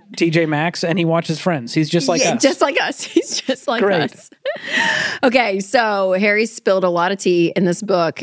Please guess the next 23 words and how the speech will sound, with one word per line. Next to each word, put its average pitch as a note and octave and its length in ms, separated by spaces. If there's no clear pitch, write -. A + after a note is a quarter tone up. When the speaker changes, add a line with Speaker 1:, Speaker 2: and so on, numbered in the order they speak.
Speaker 2:
And D#3+ 580
how F#3 160
much, G#3+ 320
how E3 160
much A3+ 160
was G#3+ 120
the G3 120
advance, D#3+ 480
George? C#3 460
Speaker 1:
This F3 260
is, C3 240
this E3 180
actually D3+ 320
shocked B2 320
me. A2 180
Harry F3+ 560
got C#3+ 320
a C3+ 100
twenty F#3+ 500
million E3 500
dollar C3+ 560
book C#3+ 240
advance A#2 540